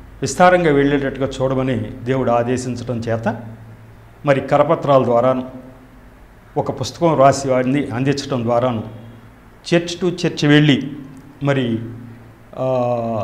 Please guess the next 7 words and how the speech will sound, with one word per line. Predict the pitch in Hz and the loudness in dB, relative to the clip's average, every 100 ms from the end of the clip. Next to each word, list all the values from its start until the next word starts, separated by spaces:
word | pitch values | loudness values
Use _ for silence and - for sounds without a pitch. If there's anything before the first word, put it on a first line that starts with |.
| 98 135 | -6 2
నా | 143 | 4
యొక్క | 135 120 | 4 0
సాక్ష్యం | - 139 139 156 135 | 4 4 4 -2 -2
చెప్పడం | 123 - 139 131 | -2 -2 -2 4
ద్వారాను | 123 120 113 117 113 - | 4 2 -2 -4 -8 -12
ఇప్పటి | 147 135 | -6 0
వరకు | 131 131 151 117 110 | 0 0 0 0 -4